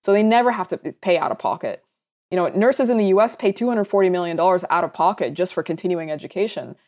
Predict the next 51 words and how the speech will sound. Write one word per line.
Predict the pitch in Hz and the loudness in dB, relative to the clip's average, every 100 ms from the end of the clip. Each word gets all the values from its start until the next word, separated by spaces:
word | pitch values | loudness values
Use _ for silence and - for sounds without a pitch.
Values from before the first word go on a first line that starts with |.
| _ _ - | _ _ -4
I | |
mean, | 185 165 | -2 2
why? | 180 208 | 2 2
That | 202 269 | 0 0
shouldn't | 302 202 | 0 2
be | 170 | 2
the | |
case. | 143 143 160 226 - | 0 -4 -2 -2 -4
I | |
mean, | 170 170 165 - _ _ _ _ _ _ - - | -4 -4 -8 -12 _ _ _ _ _ _ -16 -6
they | 180 | 0
can | 202 | 4
get | 202 | 4
it | 233 | 4
from, | 226 | 2
for | 202 208 | 0 0
free | - 226 | 2 2
from | 240 214 | 4 2
Incredible | 202 180 175 202 196 | 2 4 4 4 4
Health. | 165 170 220 | 4 4 2
It's | 185 | 0
in | 156 | 0
our | 185 - | 0 0
apps. | 147 147 190 - | 0 0 -2 -4
It's | - | -8
accredited | 165 - 180 175 160 | -6 0 2 4 2
in | 160 | 0
all | 151 160 | -2 -2
fifty | 170 - 160 | -2 -4 -8
states. | - 147 196 - - - _ _ _ | -4 -2 -2 -4 -8 -10 _ _ _
And | 190 190 185 | 0 2 2
at | 160 | -2
the | 190 | 0
end | 208 | 2
of | |
the | 196 | 4
day, | 190 | 4
this | 190 185 | 2 0
is | - | -6
content | - 190 208 190 | -4 -2 -2 -4
that's | 170 | -4
accredited | - - 175 175 156 | -6 -4 -2 -2 -2
online. | 156 156 185 233 170 | -4 -4 -6 -6 -6
Why | 156 175 | -6 -6
pay | - 185 | -2 -2
out | 175 | -2
of | 170 | -4
pocket | - 226 - - | -4 -6 -8 -14
for | - 73 | -12 -12
it, | - | -12
right? | - 147 190 | -8 -6 -6